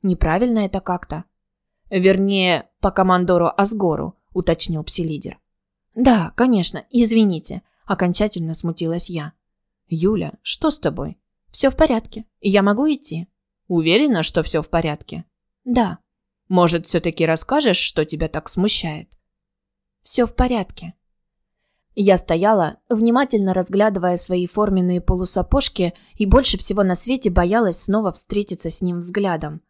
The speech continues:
Да что же со мной такое? И почему он на меня все время смотрит?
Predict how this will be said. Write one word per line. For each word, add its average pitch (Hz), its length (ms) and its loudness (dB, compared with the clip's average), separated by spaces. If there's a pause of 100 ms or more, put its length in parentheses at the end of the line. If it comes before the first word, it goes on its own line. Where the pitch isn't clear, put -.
(300)
Да 175 140 0
что - 240 -2
же 214 140 -2
со - 160 -4
мной 170 180 -4
такое? 180 540 -6 (380)
И 180 100 -4
почему 277 340 4
он 214 160 4
на 180 60 2
меня 226 340 4
все - 160 -4
время 175 300 -2
смотрит? 190 500 -2